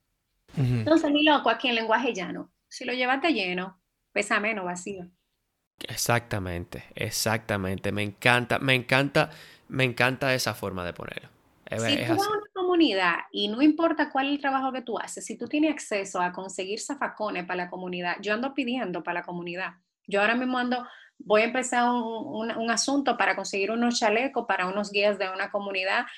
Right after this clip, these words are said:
Speaker 2: y conseguir cacos protectores, porque si nosotros queremos,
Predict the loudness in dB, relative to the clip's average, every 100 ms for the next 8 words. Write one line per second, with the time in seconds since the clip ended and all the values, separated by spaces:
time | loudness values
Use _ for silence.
0 | -20 _ -2 0 -4 0 0 2 0 0
1 | 0 0 2 -2 -4 -4 -4 0 2 0
2 | 0 -2 0 -2 -4 -16 -20 -4 -2 0
3 | -2 -4 -2 6 6